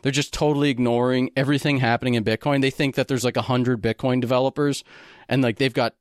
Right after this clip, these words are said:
ten thousand, you know, dap developers over in Solana and Ethereum. So, like, that's where the future is. Like, they're totally, like, sleeping on all the global adoption in Bitcoin that's happening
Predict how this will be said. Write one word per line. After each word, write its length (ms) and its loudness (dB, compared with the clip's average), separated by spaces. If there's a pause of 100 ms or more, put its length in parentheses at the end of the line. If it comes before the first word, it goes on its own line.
ten 240 -2
thousand, 600 2 (380)
you 140 0
know, 400 0
dap 280 0
developers 560 0
over 220 0
in 80 0
Solana 420 0
and 100 2
Ethereum. 440 0
So, 160 -2
like, 160 0
that's 280 0
where 60 -2
the 60 0
future 380 0
is. 200 0 (340)
Like, 120 -4
they're 100 0
totally, 520 0
like, 240 0
sleeping 500 0
on 160 0 (100)
all 280 2
the 120 0
global 760 0 (400)
adoption 760 0
in 160 0
Bitcoin 640 0
that's 200 -2
happening 540 0